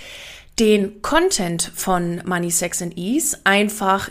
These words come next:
getrennt vom Coaching-Programm buchen zu können. Also so, wie ich das zum Beispiel mit meinen Online-Kursen auch habe, ne? Wir haben Online-Kurse, wir haben begleitende Coaching-Programme dazu und so weiter. Und die Frage war eben, ob das ginge, und zwar in dem Format, wie ich das letztes Jahr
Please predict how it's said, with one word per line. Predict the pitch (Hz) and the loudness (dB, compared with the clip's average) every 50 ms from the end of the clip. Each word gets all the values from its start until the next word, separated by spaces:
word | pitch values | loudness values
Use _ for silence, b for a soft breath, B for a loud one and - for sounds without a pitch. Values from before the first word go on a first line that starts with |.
| - - | -6 -6
getrennt | 208 196 202 - 220 226 277 294 277 - - | -4 -4 -2 0 0 0 0 0 -4 -6 -10
vom | - - 214 226 240 240 240 | -4 -2 0 0 0 0 -2
Coaching-Programm | - - 247 262 254 254 240 208 - - 190 - - 170 170 165 | 2 2 2 2 2 0 -2 -2 -2 -4 -4 -4 -2 -4 -4 -4
buchen | - - 190 170 - 175 170 | -2 -2 -2 -2 -2 -6 -6
zu | - - 165 | -6 -8 -8
können. | - - 156 151 147 151 - - | -10 -10 -8 -8 -8 -10 -4 -2
Also | 190 196 208 | -2 0 0
so, | 202 202 226 240 247 | 0 0 0 0 2
wie | 233 262 | 0 -2
ich | 233 | 0
das | - 220 214 214 | 0 -2 -2 -2
zum | - 202 190 | -4 0 2
Beispiel | 185 196 208 208 220 208 | 4 4 4 2 -2 -4
mit | 196 196 - | -4 -4 -2
meinen | 185 185 175 175 - | -2 -2 -2 -2 -2
Online-Kursen | 190 202 220 214 202 202 196 - 196 190 175 170 - | -2 0 2 2 0 0 -2 -2 -4 -4 -4 -4 2
auch | - - 302 311 311 277 | 4 4 4 4 4 4
habe, | 247 247 247 247 233 | 4 4 4 2 0
ne? | 202 220 269 285 254 214 | 0 0 0 0 0 0
Wir | 208 196 | -2 -2
haben | 190 190 190 | -2 -4 -2
Online-Kurse, | - 214 240 247 240 240 226 226 233 226 226 214 202 208 185 | -2 -2 0 2 0 0 0 -2 -6 -6 -6 -6 -6 -6 -6
wir | 185 185 | -4 -4
haben | 180 180 175 175 | -2 -4 -4 -4
begleitende | 185 170 175 180 - - 190 190 | -6 -2 -2 -2 -2 -2 -4 -6
Coaching-Programme | - 240 247 247 - 240 233 220 - 214 196 196 208 208 208 185 | -4 -4 -4 -4 -4 -6 -6 -6 -8 -8 -4 -2 -2 -2 -2 -2
dazu | 190 185 185 - - 208 196 - | -4 -6 -6 -6 -6 -6 -8 -4
und | - 233 247 240 | -2 0 0 0
so | 240 196 - 190 | -2 -4 -4 0
weiter. | 190 196 240 285 - 302 294 302 B B B B B B B B B | 2 2 2 2 2 0 0 0 B B B B B B B B B
Und | - 240 214 | 2 2 2
die | 226 214 | 2 -2
Frage | - - 185 202 220 226 208 | 0 2 2 4 4 4 2
war | 208 202 - | 2 2 2
eben, | - 202 208 - | 2 0 0 0
ob | - - - - | -2 -2 -2 -4
das | 170 - - - | -4 -4 -4 -2
ginge, | - 247 277 294 294 294 - | -2 0 2 2 2 2 0
und | - - 208 220 226 208 - - - - | 0 0 0 0 0 -2 -6 -10 -10 0
zwar | - 220 220 226 - | 4 6 6 6 6
in | 214 208 | 4 2
dem | 208 196 196 | 0 0 0
Format, | - 196 185 190 185 202 233 262 254 - | -2 -2 0 4 6 6 6 6 4 0
wie | 220 | -6
ich | 202 - | -6 -4
das | 190 190 - | -4 -2 2
letztes | 190 190 247 240 - - 196 190 - | 4 4 4 2 2 -2 -2 -2 0
Jahr | 160 156 160 170 233 277 - - - | 2 2 4 4 4 4 0 -6 -18